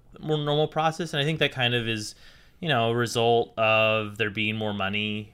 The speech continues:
right? I think that helps some of it go faster. It, I mean, it's obviously not going fast this year. It took, like, three days of budget amendments and then a weekend vote.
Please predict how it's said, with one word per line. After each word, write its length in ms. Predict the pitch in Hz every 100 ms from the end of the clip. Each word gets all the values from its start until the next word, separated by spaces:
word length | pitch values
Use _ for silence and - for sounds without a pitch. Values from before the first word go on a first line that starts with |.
| -
right? 500 | 104 104 107 107 - -
I 120 | 101
think 200 | 104 98
that 200 | 95 -
helps 720 | - 98 98 - - - -
some 280 | - 110 104
of 220 | 101 92
it 280 | 101 95 85 - 98
go 180 | 101 98
faster. 560 | - 98 95 - 104
It, 220 | 95 104 -
I 60 |
mean, 180 | 151 143
it's 260 | 139 - 156
obviously 360 | 147 135 123
not 260 | 120 113 110
going 240 | 110 110
fast 320 | 113 113 107
this 200 | 123 117 120
year. 140 | 117
It 100 | 107
took, 180 | 123 -
like, 140 | 104
three 400 | - 113 113 113
days 400 | 104 101 107 110
of 160 | 110 95
budget 320 | 95 98 107
amendments 560 | 104 104 104 104 104 107
and 120 | 95
then 140 | 95
a 60 | 92
weekend 420 | 98 98 104 95
vote. 380 | 98 95 95